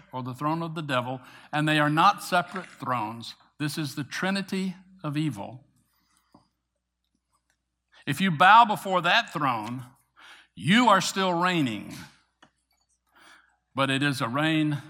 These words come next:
of devastation, a reign of death. You cannot escape submission to a throne. So today, the pace that is set for you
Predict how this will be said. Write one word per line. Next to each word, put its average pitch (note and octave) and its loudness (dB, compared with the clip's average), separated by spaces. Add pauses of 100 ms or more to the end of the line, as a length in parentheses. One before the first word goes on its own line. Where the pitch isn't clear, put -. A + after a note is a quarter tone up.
(100)
of A#2 -12
devastation, D3+ -6 (680)
a A2+ -8
reign B2 -2
of G2+ -12
death. C#3+ -4 (840)
You A2+ -10
cannot D#3+ 2 (180)
escape C#3+ -4 (600)
submission B2 -4 (520)
to B2+ -8
a B2 -10
throne. C3+ -8 (1800)
So E3+ -2
today, D3 0 (1600)
the C3 -8
pace G3 -4
that D#3+ -6
is C3+ -8
set D#3+ -2
for C#3+ -10
you B2 -6